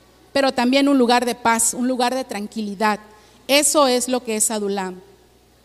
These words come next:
Un, haciendo un poquito de, de historia y de contexto de por qué David huía del rey Saúl. David huye a esta cueva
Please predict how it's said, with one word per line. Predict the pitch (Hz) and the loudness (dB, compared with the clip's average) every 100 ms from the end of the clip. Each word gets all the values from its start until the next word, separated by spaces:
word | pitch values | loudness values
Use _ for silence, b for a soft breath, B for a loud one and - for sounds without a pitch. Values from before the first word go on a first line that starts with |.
| _ _ - _ b b b b b b _ _ _ - | _ _ -20 _ b b b b b b _ _ _ -4
Un, | 285 330 320 247 | -2 -2 -4 -6
haciendo | 240 311 302 | -4 0 0
un | 330 | 0
poquito | 302 302 302 311 | -2 -2 -2 0
de, | 269 214 196 208 | 0 -2 -6 -8
de | 226 | -6
historia | 226 - 311 330 311 262 | -2 2 4 4 2 0
y | 226 | -2
de | 226 | -6
contexto | 220 226 240 285 - 277 240 | -6 -6 -2 -2 -2 -2 -4
de | 214 185 - | -4 -8 -2
por | 277 277 | -2 2
qué | 320 330 | 2 4
David | 320 330 320 | 2 0 0
huía | 320 330 269 202 - - _ - | 2 2 2 -2 -10 -20 _ -10
del | 220 233 | -6 -2
rey | 240 240 | -2 -2
Saúl. | 247 233 233 220 - - _ b b b b b b _ _ _ _ _ _ _ _ 226 | 0 0 0 -4 -14 -20 _ b b b b b b _ _ _ _ _ _ _ _ -2
David | 285 359 427 - - - - _ - _ - - _ - | 0 2 0 -2 -20 -20 -20 _ -20 _ -20 -20 _ -2
huye | 294 370 339 330 | 2 2 2 2
a | 277 254 | 2 2
esta | 262 - 320 | 2 0 -2
cueva | 320 339 277 247 247 | 2 2 2 0 -4